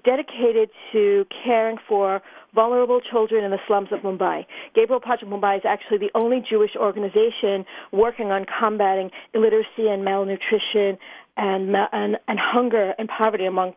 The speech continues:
children in the Kalva slum in Mumbai, um, which he's, he's very proud of. And so when he first started this organization, his first goal was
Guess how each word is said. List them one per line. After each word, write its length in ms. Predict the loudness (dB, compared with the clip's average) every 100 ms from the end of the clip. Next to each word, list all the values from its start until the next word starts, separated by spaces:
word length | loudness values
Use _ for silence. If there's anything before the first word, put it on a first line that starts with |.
| -4
children 360 | -2 -2 -4 -6 -16 -20 _
in 340 | -2 0 0 0
the 60 | 0
Kalva 300 | 2 0 -2 -4
slum 140 | -4
in 80 | -4
Mumbai, 460 | -4 0 0 0 -6 -14 -20 _
um, 300 | -4 -2 -2
which 120 | -4 -4
he's, 120 | -8 -8
he's 200 | -2 2
very 180 | 2 2
proud 260 | 0 -2 -2
of. 100 | -8 -14 -20 -8 -2
And 160 | -2 0
so 380 | 2 4 2 -2 -4
when 300 | 0 0 0
he 140 | -6 0
first 220 | 0 0
started 280 | 0 0 0
this 100 | -2 -2
organization, 800 | 0 0 2 2 0 0 -2 -2 -12 -20 -20 _ _ -2
his 180 | 0 0 2
first 260 | 2 2 -4 0
goal 400 | 2 2 2 2
was 200 | 0